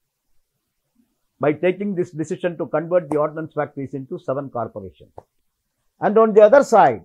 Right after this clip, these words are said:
seventy-six thousand employees, what will happen to their future? Basically, they are central government employees recruited under Article three zero nine of the Indian Constitution.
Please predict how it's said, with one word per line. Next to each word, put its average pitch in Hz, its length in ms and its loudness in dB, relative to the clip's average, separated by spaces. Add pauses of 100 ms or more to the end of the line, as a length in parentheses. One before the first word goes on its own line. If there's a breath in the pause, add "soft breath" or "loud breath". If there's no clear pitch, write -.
(140)
seventy-six 208 500 -6
thousand 160 340 -4
employees, 139 560 -4 (500)
what 147 180 -10
will 165 120 -8
happen 160 320 -8
to 160 80 -12
their 147 220 -6
future? 156 400 -16 (1080)
Basically, 190 540 -2
they 151 120 0
are 135 200 0
central 170 240 -4
government 175 340 -2
employees 165 420 -4 (180)
recruited 185 540 -8
under 170 240 -6
Article 160 520 -6
three 170 180 -6
zero 160 320 -6
nine 147 300 -4
of 160 140 -6
the 170 100 -4
Indian 160 300 -10
Constitution. 156 680 -10